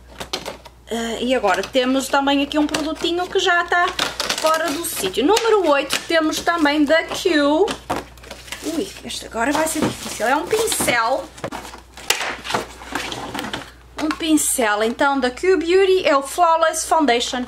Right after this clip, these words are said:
Brush, assim nesta cor verde. Não tenho...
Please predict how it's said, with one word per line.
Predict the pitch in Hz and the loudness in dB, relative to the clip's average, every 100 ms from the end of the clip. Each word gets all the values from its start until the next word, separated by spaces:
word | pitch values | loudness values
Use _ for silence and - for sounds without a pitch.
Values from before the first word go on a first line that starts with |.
| - - - | -10 -20 -8
Brush, | 220 247 196 - | 0 0 0 -4
assim | 208 240 | -4 -4
nesta | 226 214 214 214 | -2 -2 -4 -10
cor | - 208 196 | -4 -2 -2
verde. | 165 190 226 285 277 403 494 - - - - - | -4 0 2 0 2 2 2 -6 -20 -20 -20 0
Não | 403 494 | 0 2
tenho... | 359 339 339 | 0 0 0